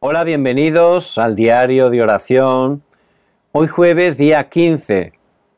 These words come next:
Les bendigo en el nombre de Jesús el Cristo. En este día el Señor, por su gracia, nos da todas las respuestas, toda la sanidad, toda la dirección para nuestras vidas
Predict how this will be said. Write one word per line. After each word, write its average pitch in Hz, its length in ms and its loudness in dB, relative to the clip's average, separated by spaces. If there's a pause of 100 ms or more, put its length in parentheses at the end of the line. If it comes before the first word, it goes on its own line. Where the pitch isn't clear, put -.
(280)
Les 123 200 -2
bendigo 170 760 0
en 120 160 -4
el 113 200 -2
nombre 156 440 0
de 135 120 0
Jesús 139 580 -2
el 120 160 -2
Cristo. 127 600 -4 (1040)
En 120 120 -2
este 185 300 0
día 175 340 2
el 131 100 -2
Señor, 135 460 -4
por 143 100 -2
su 120 180 -6
gracia, 127 760 0 (640)
nos 110 140 -4
da 143 160 0
todas 170 340 -2
las 156 160 0
respuestas, 139 960 -2
toda 139 200 -2
la 143 140 0
sanidad, 120 720 -2
toda 165 200 -2
la 185 100 0
dirección 147 640 -2
para 117 180 -2
nuestras 101 400 -4
vidas 120 560 0